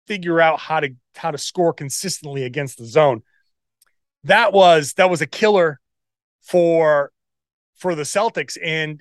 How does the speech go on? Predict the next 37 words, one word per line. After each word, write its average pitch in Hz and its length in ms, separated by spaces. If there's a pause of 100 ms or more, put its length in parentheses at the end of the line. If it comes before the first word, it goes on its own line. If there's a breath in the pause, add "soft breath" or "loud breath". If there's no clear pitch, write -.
(120)
having 226 400
Al 170 180
Horford 151 500 (340)
to, - 120 (320)
to 139 180 (300)
plop 180 360
right 175 220
at 160 80
that 156 280
free 170 160
throw 143 240
line 131 400 (380)
would 254 80
have 277 80
just 233 180 (320)
changed 196 420
the 160 80
dynamic 151 540
a 139 40
little 139 180
bit, 135 220
because 135 420 (640)
that 175 180
would 165 120
have 139 80
just 160 180 (540)
kept - 480 (500)
Tatum 170 320
out 151 140
in 139 60
the 135 60
perimeter 139 440
a 131 40
little 131 140
bit 127 160
more. 127 400 (920)
But 170 220